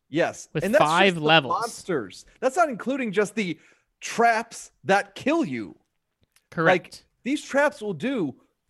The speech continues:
Speaker 1: forty, fifty, sixty, seventy plus damage per fuck up.
Speaker 2: There is in, I don't remember if it's five or six, when you're going through, like, the puzzle rooms,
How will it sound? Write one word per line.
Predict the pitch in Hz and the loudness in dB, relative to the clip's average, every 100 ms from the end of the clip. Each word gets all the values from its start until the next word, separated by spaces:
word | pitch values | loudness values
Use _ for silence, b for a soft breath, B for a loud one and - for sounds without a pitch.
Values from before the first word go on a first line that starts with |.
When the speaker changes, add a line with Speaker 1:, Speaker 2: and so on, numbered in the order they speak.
| _ | _
Speaker 1:
forty, | 208 214 165 113 92 _ _ | 4 4 2 -4 -12 _ _
fifty, | 233 233 170 113 | 0 0 -2 -10
sixty, | - 254 226 170 | -10 -10 -10 -14
seventy | - - 262 262 269 226 | -16 -2 0 0 -2 -6
plus | 185 233 220 147 | -4 -2 -2 0
damage | 196 220 226 156 123 b b - | 0 2 0 -2 -4 b b -6
per | - 226 | 2 2
fuck | 220 - 220 - | 2 0 0 0
up. | 110 - _ _ B B B B - | -8 -10 _ _ B B B B 0
Speaker 2:
There | 220 254 | 2 4
is | 196 160 143 135 - - - _ _ _ - - _ _ _ _ - | 6 8 6 4 -6 -14 -20 _ _ _ -18 -18 _ _ _ _ -2
in, | 151 151 147 143 143 139 135 143 _ _ _ _ _ _ _ _ _ | 2 4 2 0 -4 -4 -8 -12 _ _ _ _ _ _ _ _ _
I | - | -4
don't | 202 | 0
remember | 214 190 | 0 0
if | 185 | -4
it's | |
five | - 160 156 160 | -4 0 4 4
or | 151 | 2
six, | - - 123 - - - | -4 -4 -4 -4 -14 -8
when | 143 | -4
you're | 135 | -4
going | 143 151 160 160 | 0 0 2 0
through, | - - 143 139 135 131 131 131 _ _ _ - - _ | -4 -4 0 0 0 -2 -4 -8 _ _ _ -20 -20 _
like, | 139 127 | -2 -2
the | 131 | -4
puzzle | - - 156 139 123 | -6 -2 0 0 -2
rooms, | 117 120 110 110 120 - | -2 -2 -4 -8 -12 -16